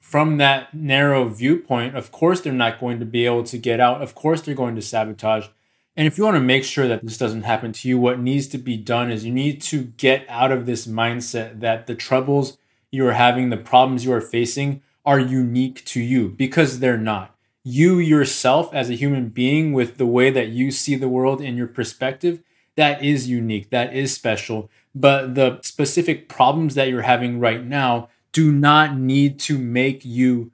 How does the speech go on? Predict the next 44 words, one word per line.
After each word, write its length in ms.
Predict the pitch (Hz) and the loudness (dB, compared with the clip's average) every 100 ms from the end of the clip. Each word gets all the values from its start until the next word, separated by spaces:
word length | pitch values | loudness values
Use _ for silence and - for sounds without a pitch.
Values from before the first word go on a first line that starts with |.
| _ | _
who 180 | - 139 | -4 -2
you 260 | 127 123 120 | 0 0 -2
are. 340 | 120 107 92 _ _ - | -2 -2 -4 _ _ -2
They 160 | 135 | -2
can 180 | 143 139 | 0 -2
contribute 800 | - 143 123 - 151 151 156 135 | -2 -4 -4 0 0 2 0 -2
to 120 | 135 139 | -2 -2
your 220 | 127 127 | 0 -2
experience, 880 | 120 - - 135 139 139 135 135 - _ _ | -4 -8 -6 -2 -2 -2 -4 -8 -16 _ _
to 140 | - 139 | -4 -2
the 280 | 123 127 | 0 -2
actual 440 | 143 131 135 - 127 | 0 0 0 -4 -4
person 500 | - 139 135 143 127 | -2 -2 -2 -2 -2
that 140 | 120 | -2
you're 120 | 123 | -2
turning 440 | 120 - 131 127 127 | -4 -2 -2 -2 -2
into 340 | 123 120 127 | -4 -4 -2
over 160 | 117 113 | -2 -4
time, 400 | 113 123 151 156 _ _ | -4 -2 -2 -6 _ _
but 140 | - 151 | -2 2
you 100 | 143 | 2
cannot 560 | 143 143 135 131 127 | 4 4 4 4 2
afford 420 | 110 - 131 135 131 | -4 -4 0 0 0
to 80 | |
let 280 | 120 113 113 | 0 0 0
them 240 | 117 110 104 | -2 -4 -4
define 580 | 107 - 107 113 110 | -8 -6 -4 -2 -2
you. 140 | 95 87 _ _ - | -6 -12 _ _ -8
And 200 | 120 120 | -4 -4
so 220 | - 123 | -2 -2
that 340 | 120 131 143 | 6 6 6
is 220 | 135 131 120 | 2 0 0
the 80 | |
main 320 | 117 113 113 110 | -2 0 0 0
difference, 400 | 127 - 120 117 | -2 -2 -8 -6
is 160 | 107 | -8
that 220 | 113 113 | -2 -2
once 320 | 120 131 135 - | 0 -4 -4 -6
you 80 | |
stop 360 | 117 - 123 123 | -6 2 2 2
letting 240 | 120 117 | -4 -4
them 160 | 117 110 | -4 -4
define 540 | 107 - 135 143 143 | -6 -4 0 0 0
you, 180 | 123 123 | -2 -4